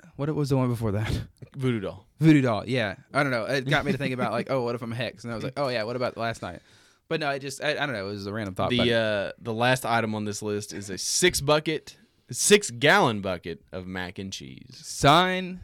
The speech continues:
Speaker 1: me. Wait, do you have to make it all at once?
Speaker 2: <laughs> I think it's already made.
Speaker 1: Oh, no, that's too much.
Speaker 2: <laughs> That's too much.
Speaker 1: Let me
Speaker 2: Uh,
Speaker 1: make it myself.
Speaker 2: Let you make it. Um, let's see here. Uh, that is all on that one.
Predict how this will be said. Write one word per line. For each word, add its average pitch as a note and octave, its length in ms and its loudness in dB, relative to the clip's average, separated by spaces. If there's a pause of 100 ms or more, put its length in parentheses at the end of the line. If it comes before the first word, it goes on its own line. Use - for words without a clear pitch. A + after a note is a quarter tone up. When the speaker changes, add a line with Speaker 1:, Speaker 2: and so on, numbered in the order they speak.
Speaker 1:
me. C#3 160 -2
Wait, C3 180 0
do C#3+ 60 -4
you D#3 40 0
have D3+ 80 -4
to E3 60 -8
make D3+ 160 -2
it C3 60 -2
all B2+ 180 0
at G2 80 -6
once? G#2+ 540 -4
Speaker 2:
<laughs> - 80 -4
I D#3 100 6
think C#3 240 0
it's B2 140 -2
already A#2 280 -2
made. F#2 520 -6
Speaker 1:
Oh, D#3 380 2
no, A#2 400 0
that's A2+ 160 -2
too G#2+ 100 -6
much. F2+ 380 -6
Speaker 2:
<laughs> E3 80 -2
That's C#3 200 -2
too A#2+ 120 -4
much. B2 280 -6 (500)
Speaker 1:
Let G3 160 8
me - 80 4
Speaker 2:
Uh, - 60 2
Speaker 1:
make C3 200 2
it A2 80 0
myself. G2+ 420 -6
Speaker 2:
Let A#2+ 160 0
you B2 120 2
make C3 260 -2
it. C#3 220 -8 (460)
Um, A#2 480 0
let's A#2 200 -4
see G#2 200 -8
here. E2 320 -10 (360)
Uh, G#2 460 -6
that G#2 220 -6
is G2 140 -10
all A2+ 320 -2
on G#2+ 160 -6
that F2 200 -8
one. D#2 260 -14